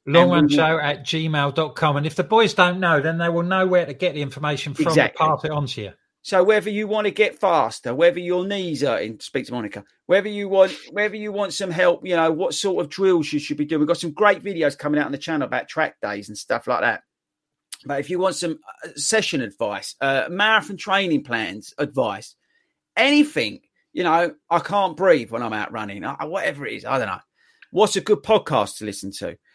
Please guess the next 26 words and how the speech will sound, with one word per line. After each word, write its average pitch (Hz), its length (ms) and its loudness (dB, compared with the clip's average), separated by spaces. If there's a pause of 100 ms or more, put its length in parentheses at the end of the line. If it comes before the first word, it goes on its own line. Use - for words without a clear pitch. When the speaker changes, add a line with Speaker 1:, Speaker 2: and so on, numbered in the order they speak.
(120)
Speaker 1:
How, 196 380 8
what 208 220 8
product 185 300 2
should - 200 -8
you 180 80 -12
be 185 100 -12
using 170 360 -4
to, - 220 -12
no. 117 240 -2 (380)
Um, 190 280 4 (400)
<laughs> - 400 -20
but 233 180 6
the 220 80 4
point 240 300 0
is, 180 340 -2 (560)
email 202 300 6
us 175 120 -2
in 165 120 0
and 151 80 2
we 190 80 -2
wanna 190 180 0
help 165 260 2
you. 107 140 -4
So 160 140 -4
that's, 208 200 4
uh, 208 180 2